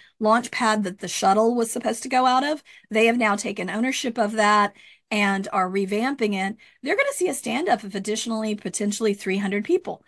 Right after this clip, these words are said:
And I'd love to see those three hundred highly educated, well-paid jobs be in my community, not be commuters through my community, because it would change our schools.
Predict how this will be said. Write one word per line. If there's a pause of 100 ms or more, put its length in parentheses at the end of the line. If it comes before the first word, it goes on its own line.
(220)
And
I'd
love
to
see
those
three
hundred (520)
highly
educated,
well-paid
jobs
be
in
my
community, (280)
not
be
commuters
through
my
community,
because
it
would
change
our
schools.